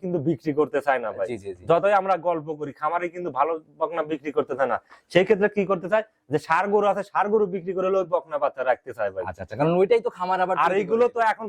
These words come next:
Speaker 1: বর্তমান যে দুই একটা পারতিছে, আমার একটা বিশ্বাস যে দুই, চার, ছয় মাস, এক বছর পর এগুলো পাবেই না।
Speaker 2: আর মিলবেই না ভাই।
Speaker 1: মিলবেই না ভাই।
Speaker 2: বিরক্তর পথে চলে যাবে।
Speaker 1: বিরক্তর পথে চলে যাবে।
Speaker 2: আচ্ছা।
Speaker 1: মনে করেন আর পাবেই না, আমাদেরই বিরক্ত লেগে যাচ্ছে ভাই খুঁজতে খুঁজতে।
Speaker 2: আচ্ছা, ফোন নাম্বারটা যদি আমি দিয়ে রাখছি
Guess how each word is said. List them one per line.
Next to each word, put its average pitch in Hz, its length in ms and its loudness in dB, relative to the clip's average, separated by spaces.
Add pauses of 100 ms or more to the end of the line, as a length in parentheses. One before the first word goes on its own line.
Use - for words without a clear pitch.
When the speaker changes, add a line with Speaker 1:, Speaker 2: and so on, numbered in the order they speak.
(120)
Speaker 1:
বর্তমান 202 480 0
যে 202 100 -4
দুই 196 180 2 (100)
একটা - 140 -2 (120)
পারতিছে, 156 440 -2 (680)
আমার 196 300 4
একটা 220 140 4 (100)
বিশ্বাস 208 380 2
যে 208 80 4 (140)
দুই, 196 200 4
চার, 202 120 4 (120)
ছয় 185 220 4
মাস, 185 180 -4 (200)
এক 165 160 0
বছর 175 240 -2
পর 185 180 0
এগুলো 170 160 -2 (100)
পাবেই 135 320 0
না। 92 80 -12 (240)
Speaker 2:
আর 131 60 4 (120)
মিলবেই 151 340 4
না 135 80 0
ভাই। 120 160 2
Speaker 1:
মিলবেই 190 280 4
না - 200 4
ভাই। 202 80 -8
Speaker 2:
বিরক্তর 190 160 -6
পথে 185 240 -4
চলে 165 220 -2
যাবে। 113 160 -4 (140)
Speaker 1:
বিরক্তর 180 420 2
পথে 170 200 0
চলে 143 140 -2
যাবে। - 100 2
Speaker 2:
আচ্ছা। 156 100 -4
Speaker 1:
মনে 180 140 4
করেন 196 220 0
আর 190 60 -2 (120)
পাবেই 202 360 4
না, 254 60 2 (400)
আমাদেরই 220 480 2
বিরক্ত 202 260 0 (100)
লেগে 165 220 4
যাচ্ছে 147 240 -2
ভাই 127 220 -2
খুঁজতে 143 340 -8
খুঁজতে। 113 320 -6
Speaker 2:
আচ্ছা, - 180 -12
ফোন 147 200 4
নাম্বারটা 156 320 2
যদি 147 180 -4
আমি 160 140 0
দিয়ে 147 200 0
রাখছি 151 160 0